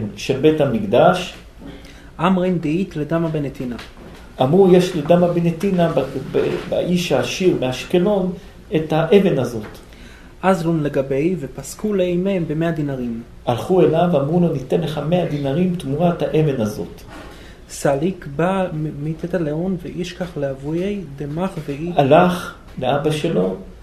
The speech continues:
Speaker 1: לראות איפה המפתח של הכספת, וראה שהכסף-, המפתח נמצא מתחת לראש, באצבע, באיזשהו מקום.
Speaker 2: ואי ד-, אה, ס-, סליק בא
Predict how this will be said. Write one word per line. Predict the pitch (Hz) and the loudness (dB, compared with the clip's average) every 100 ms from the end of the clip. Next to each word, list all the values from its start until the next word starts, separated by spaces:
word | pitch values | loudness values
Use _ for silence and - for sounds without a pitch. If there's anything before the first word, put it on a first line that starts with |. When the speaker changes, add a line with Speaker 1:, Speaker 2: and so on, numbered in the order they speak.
| - - - 127 | -20 -20 -16 -6
Speaker 1:
לראות | 127 143 170 151 - | 0 4 4 4 0
איפה | 143 139 131 127 - | -4 0 -2 -2 -6
המפתח | 120 120 113 - 151 - | -8 -8 -6 0 0 0
של | 127 | -4
הכספת, | 113 - - - 180 - - | -6 -8 -2 0 2 0 0
וראה | 131 156 170 | 0 2 2
שהכסף-, | - 135 127 - 151 - 202 196 - | 0 -2 -4 -4 -8 -2 -2 0 -4
המפתח | 147 - - 190 160 - - - - | -6 -6 0 2 2 -6 -16 -18 -8
נמצא | 127 - 139 117 | -6 2 2 2
מתחת | 117 123 135 - | 0 -2 0 4
לראש, | 160 190 180 160 - | 6 6 6 4 2
באצבע, | 120 131 185 185 - 156 160 151 | 4 8 8 6 4 2 6 6
באיזשהו | 170 175 165 - 151 | 6 0 0 -4 -4
מקום. | 143 - 135 107 101 - - - - - - - - - | -2 0 0 0 -6 -14 -20 -8 -4 -4 -4 -6 -8 -4
Speaker 2:
ואי | 131 - 160 185 | -2 0 0 0
ד-, | 156 | -2
אה, | 156 147 143 143 147 156 - - - - - - - - - - - - - - - - - - | -4 -8 -10 -12 -12 -16 -18 -20 -20 -20 -20 -20 -18 -20 -20 -18 -18 -18 -20 -20 -20 -20 -20 -20
ס-, | - - - | -18 -16 -14
סליק | - 147 143 175 160 | -6 -4 -2 -4 -4
בא | 147 175 | -2 -2